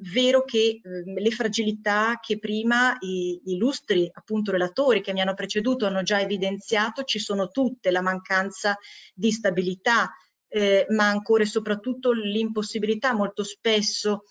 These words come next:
eh, di valorizzare anche il backstage, anche la formazione, anche, eh, come dire, quelle competenze che, ehm,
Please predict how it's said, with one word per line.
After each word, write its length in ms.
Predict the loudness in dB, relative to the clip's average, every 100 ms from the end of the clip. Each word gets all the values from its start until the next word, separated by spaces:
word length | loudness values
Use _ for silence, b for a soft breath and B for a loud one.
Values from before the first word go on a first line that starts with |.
| B B
eh, 280 | -4 2 2
di 420 | 2 2 4 4 0 0
valorizzare 1000 | 2 4 2 -2 2 4 4 4 4 2
anche 420 | 0 0 -2 -2
il 100 | -2
backstage, 800 | -2 -4 -4 0 2 2 0 -2 0
anche 400 | 0 0 -2 -2
la 100 | -2
formazione, 960 | -2 -2 0 -4 -8 0 2 2 -2
anche, 600 | -2 -2 0 -2 0 0 0 B B _
eh, 260 | 4 4 4
come 200 | 0 2
dire, 280 | 4 2
quelle 380 | 2 2 2 0 _
competenze 960 | 0 0 -4 0 2 2 0 0 -2 -2
che, 480 | 2 4 6 2 2
ehm, 400 | 2 2 0